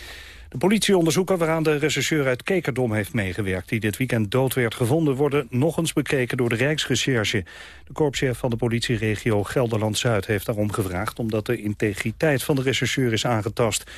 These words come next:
De politieman werd dit weekend met twee anderen doodgevonden in zijn huis... waar ook een hennepplantage werd gevonden. De twee andere doden bleken ook een wietkwekerij in hun eigen huis te hebben.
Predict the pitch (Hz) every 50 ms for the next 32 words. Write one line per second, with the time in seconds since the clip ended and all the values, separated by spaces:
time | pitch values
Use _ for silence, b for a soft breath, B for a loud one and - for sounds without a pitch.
0 | B B B B B B B - - - 110 107 104 - 113 104 101 104 101 101
1 | 104 101 - 113 98 113 120 117 - 107 95 104 104 - - - 139 139 135 -
2 | 127 127 131 120 120 123 107 104 123 139 139 - - 123 - 143 147 139 127 123
3 | 120 123 - 131 110 92 90 104 113 117 - - 127 113 - 104 - - 127 110
4 | 98 90 127 151 165 - - 147 127 117 - 127 113 104 90 - 110 104 98 92
5 | - - 110 107 110 104 95 90 85 B B B B B B B B B - -
6 | - 110 95 104 - 151 131 127 123 123 123 117 117 107 107 101 101 98 - 127
7 | - - 127 147 143 - 127 117 - - 104 107 127 131 - - - 113 104 101
8 | - 110 104 92 95 107 - - 98 104 104 110 - 117 113 107 - - 107 101
9 | 101 95 92 - - 95 85 87 87 87